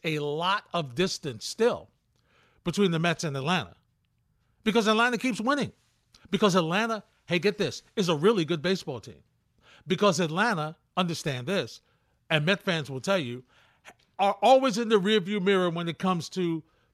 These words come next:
the playoffs. When it comes to the division, they're always around. It's never comfortable.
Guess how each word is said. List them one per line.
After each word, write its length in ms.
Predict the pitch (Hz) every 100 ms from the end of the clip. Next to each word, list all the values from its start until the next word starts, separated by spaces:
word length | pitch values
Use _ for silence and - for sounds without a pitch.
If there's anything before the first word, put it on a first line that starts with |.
| _
the 100 | 147
playoffs. 600 | 165 196 180 123 - - _
When 160 | - 175
it 100 | 165
comes 300 | 196 220 180
to 160 | 220 170
the 180 | 147
division, 480 | 151 160 214 165 190 - _ _ _
they're 120 | - 190
always 340 | 202 254 240
around. 540 | 247 254 233 104 - _ _ _ _ _ _ _ _ -
It's 220 | 214 196
never 320 | 254 302 277
comfortable. 680 | - 247 233 - 127 98